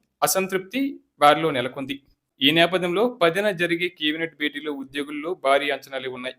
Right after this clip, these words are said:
కనీసం పెండింగ్‌లో ఉన్న డీఏల్లో కొన్నైనా ప్రకటిస్తారని వారు భావిస్తున్నారు.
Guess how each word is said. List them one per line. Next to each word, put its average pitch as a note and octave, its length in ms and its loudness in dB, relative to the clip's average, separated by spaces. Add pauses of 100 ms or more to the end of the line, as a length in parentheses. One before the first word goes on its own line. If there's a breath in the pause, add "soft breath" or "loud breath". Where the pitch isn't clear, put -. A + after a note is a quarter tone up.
(180)
కనీసం D3 400 0
పెండింగ్‌లో D#3+ 540 -2
ఉన్న D3+ 260 -6
డీఏల్లో D3 560 -6 (640)
కొన్నైనా G3 480 4
ప్రకటిస్తారని D#3+ 760 -2
వారు D3 220 2
భావిస్తున్నారు. B2+ 680 -2